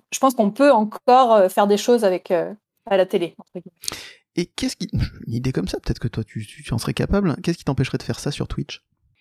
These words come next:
Speaker 2: Tu as les connaissances techniques pour la vidéo, tu as des idées, tu as... tu fais des interviews aussi de ton côté, on en parlera plus tard, certainement.
Speaker 1: Ouais.
Speaker 2: Donc, qu'est-ce qui t'empêcherait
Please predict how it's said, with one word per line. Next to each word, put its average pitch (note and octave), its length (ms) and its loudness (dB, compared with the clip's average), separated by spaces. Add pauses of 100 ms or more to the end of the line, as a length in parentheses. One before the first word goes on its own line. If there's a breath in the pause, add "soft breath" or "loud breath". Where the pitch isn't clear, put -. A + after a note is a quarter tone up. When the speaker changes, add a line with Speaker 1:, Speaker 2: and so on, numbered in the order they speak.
(380 loud breath)
Speaker 2:
Tu C#3 120 -2
as - 20 2
les C3 100 0
connaissances C3+ 380 -4
techniques C3 360 -4
pour C3 120 0
la A#2+ 60 2
vidéo, B2+ 580 -2
tu C3 240 -2
as C3 40 2
des B2 240 -2
idées, C#3 440 0
tu C3 320 0
as... B2 240 -2 (140)
tu B2 300 -12
fais - 180 -2
des G#3 120 0
interviews B2+ 340 -2
aussi A#2 180 -8
de - 60 -18
ton A#2+ 100 -8
côté, F3 300 -6
on C3+ 100 -2
en A2 60 -2
parlera - 240 -4
plus - 140 -8
tard, G3+ 180 -6
certainement. D3 460 -8
Speaker 1:
Ouais. G#3+ 140 0 (380 loud breath)
Speaker 2:
Donc, D#3 140 0 (100)
qu'est-ce - 160 -2
qui G3 100 -8
t'empêcherait D3+ 600 -6